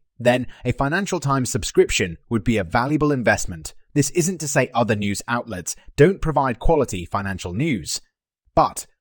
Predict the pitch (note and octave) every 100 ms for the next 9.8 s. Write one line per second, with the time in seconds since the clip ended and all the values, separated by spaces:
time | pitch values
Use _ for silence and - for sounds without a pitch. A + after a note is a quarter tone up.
0 | _ - B2+ C#3 C#3 G3 G3+ E3 C3+ C3
1 | A2+ A#2 F#2+ A#2 A2+ D#3+ A#2+ F2 - G2+
2 | F#2+ G2 A2+ C3 A2+ A2 A#2+ A2 C#3+ D3+
3 | B2+ G#2+ - G2 E2+ E2+ D#2+ - - -
4 | G#2+ G2 E2 F#3 B2 E2 G#2+ A2 - -
5 | D3 A2+ F2+ D2+ - - _ _ - A#2+
6 | F3 A3+ G3+ D3+ C#3 A#2+ B2+ B2+ A2+ -
7 | A#2 G#2+ G#2+ C#3 D#3+ - G2 - F2 F2
8 | D3 F3+ - F2 - A2 G2 F#2 A2 B2+
9 | - B2 G2+ - F3+ D3+ F#2 D2+